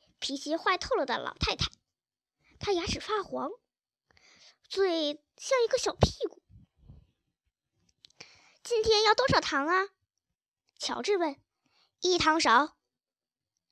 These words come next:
”“不要牛奶。”他说。大多数的姥姥都是可爱、好心、爱帮忙的老太太，可乔治的姥姥不是。她整天坐在那把椅子上，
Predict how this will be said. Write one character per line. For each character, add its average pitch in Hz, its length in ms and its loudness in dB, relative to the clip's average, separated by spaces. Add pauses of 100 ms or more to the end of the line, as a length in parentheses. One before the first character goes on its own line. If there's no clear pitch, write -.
(280)
”“不 285 160 2
要 370 160 6
牛 285 180 0
奶。” 226 280 -2 (220)
他 403 200 4
说。 302 360 0 (720)
大 440 200 6
多 440 160 6
数 - 100 0
的 370 140 4
姥 277 240 6
姥 269 260 4 (140)
都 311 120 -2
是 339 120 -2
可 - 260 -6
爱、 349 320 2 (640)
好 - 280 2
心、 440 200 0 (240)
爱 440 160 6
帮 523 200 6
忙 294 140 0
的 427 80 2 (100)
老 - 80 4
太 320 220 2
太， - 220 -4 (320)
可 339 120 2
乔 302 220 2
治 480 80 2
的 466 120 6
姥 302 200 0
姥 254 80 0
不 - 260 -4
是。 - 140 2 (1000)
她 - 140 -2
整 277 180 0
天 370 300 2
坐 381 160 0
在 294 100 0
那 302 140 0
把 269 100 -2
椅 311 220 -2
子 247 120 -8
上， 277 200 -2